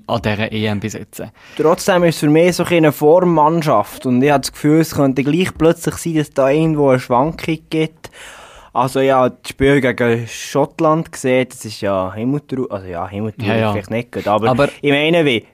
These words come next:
Speaker 2: die Engländer sind ja schon zu knacken.
Speaker 1: Ja,
Speaker 2: Und
Speaker 1: es
Speaker 2: gegen,
Speaker 1: geht.
Speaker 2: gegen feurige Italiener oder sehr leidenschaftliche,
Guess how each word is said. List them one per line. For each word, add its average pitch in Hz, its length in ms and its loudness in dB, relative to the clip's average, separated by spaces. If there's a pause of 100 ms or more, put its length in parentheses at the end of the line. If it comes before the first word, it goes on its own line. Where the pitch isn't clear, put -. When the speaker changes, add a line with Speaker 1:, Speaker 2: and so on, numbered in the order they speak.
(120)
Speaker 2:
die 131 100 2
Engländer 147 520 2
sind 120 180 -8
ja 120 60 0
schon 139 180 -6
zu - 80 -16
knacken. - 680 -8
Speaker 1:
Ja, 160 480 2
Speaker 2:
Und 120 200 -6
Speaker 1:
es - 140 -2
Speaker 2:
gegen, 131 160 0
Speaker 1:
geht. 127 80 -10
Speaker 2:
gegen 170 360 0
feurige 156 920 0
Italiener 147 800 0
oder 131 440 0
sehr 143 240 -2
leidenschaftliche, 135 840 -4